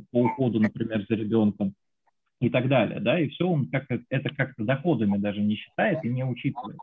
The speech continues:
в своём планировании. То же самое с расходами. Нужно понимать, на что вы тратите, и когда вы понимаете, сколько вы зарабатываете, сколько тратите, надо, чтобы зарабатывали вы больше,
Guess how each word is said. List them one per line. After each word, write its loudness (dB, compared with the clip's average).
в -20
своём 0
планировании. -2
То 0
же -12
самое 2
с -10
расходами. 0
Нужно 0
понимать, 0
на 2
что -4
вы 0
тратите, -2
и 4
когда 4
вы 2
понимаете, 4
сколько 0
вы 2
зарабатываете, -2
сколько -6
тратите, -2
надо, 0
чтобы -6
зарабатывали -2
вы -2
больше, -2